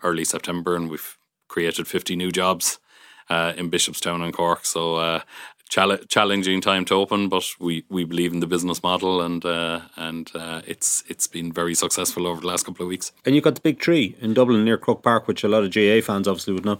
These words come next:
Speaker 1: We do indeed, yes. So we, we, uh, we manage a hotel called Dublin One, which, uh, opened in February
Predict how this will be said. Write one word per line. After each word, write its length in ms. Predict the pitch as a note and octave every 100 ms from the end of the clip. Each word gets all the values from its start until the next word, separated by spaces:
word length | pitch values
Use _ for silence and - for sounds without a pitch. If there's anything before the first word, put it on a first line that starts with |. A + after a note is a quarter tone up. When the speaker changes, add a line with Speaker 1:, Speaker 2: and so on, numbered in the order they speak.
| _ G2+
Speaker 1:
We 100 | F#2+
do 180 | G2
indeed, 320 | G2 G2 G#2 G#2
yes. 220 | A2 G#2+
So 260 | - F#2
we, 220 | F2+ F#2 F#2
we, 520 | G2 F#2+ F#2 F#2 -
uh, 380 | F#2 F2 F2 E2+ -
we 140 | F2+
manage 320 | F2+ F#2 F2
a 80 | F2+
hotel 320 | F#2+ - G2
called 340 | - F#2 F#2 F2
Dublin 360 | F#2 F#2 F#2+
One, 200 | G#2+ A#2 -
which, 360 | F2 - - -
uh, 180 | F2 F2+
opened 320 | G2 - F2+
in 80 | F2
February 480 | G#2 F#2 F#2+ G2